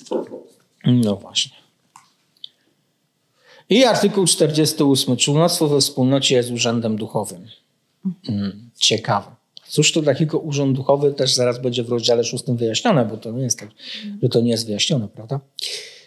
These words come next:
Tak, że potem, że wspólnota jest częścią ogólnoświatowej wspólnoty specjalnej sług pełnoczasowych, tak? Jest dobrowolną, ogólnoświatową wspólnotą zrzeszającą członków,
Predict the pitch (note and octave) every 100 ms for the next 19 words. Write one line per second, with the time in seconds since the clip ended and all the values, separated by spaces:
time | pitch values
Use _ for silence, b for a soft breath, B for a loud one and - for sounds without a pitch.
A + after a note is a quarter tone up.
0 | B G#3 G3+ G3+ G3+ A#3 G3 F3 - E3+
1 | E3+ E3+ D3 - D3+ D#3+ D3 D3 C#3+ D3+
2 | C3+ - A2+ - F#3+ F3+ D#3+ - E3+ E3
3 | D#3+ D3 - C#3 D#3+ D3+ D3+ C#3 D3 C#3
4 | D3 C#3 C3 C3+ - C3 A#2+ A#2 A2+ -
5 | C3+ C3+ C3+ - _ _ _ _ _ _
6 | _ _ _ - C#3+ B2 C#3 C3+ B2+ A#2
7 | C3 E3+ D#3+ C#3 C3 B2 A#2+ A#2+ - A2
8 | D3 D3 C3 - - A2 B2 C3+ B2 A#2+
9 | - A2+ C3 C#3 A#2 - B2+ B2 A#2+